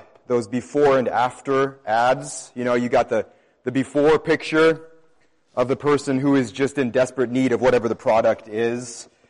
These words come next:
Um, and then you have the after picture, after they take the product and their life has just been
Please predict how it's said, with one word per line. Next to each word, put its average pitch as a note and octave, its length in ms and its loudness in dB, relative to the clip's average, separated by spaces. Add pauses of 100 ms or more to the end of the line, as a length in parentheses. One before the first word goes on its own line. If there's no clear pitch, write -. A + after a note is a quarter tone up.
(300)
Um, A2 680 2 (500)
and B2 340 0
then A#2+ 200 0
you A#2 100 -2
have A#2 260 -2
the A2+ 140 -8
after A#2 360 -4
picture, G2 380 -10
after A#2 280 -4
they A2 120 -4
take C3 240 -6
the A2 80 -10
product A2 540 -4
and G#2 100 -10
their G#2 80 -2
life A2 300 -2
has G2+ 100 -14
just - 280 -14
been G2 320 -6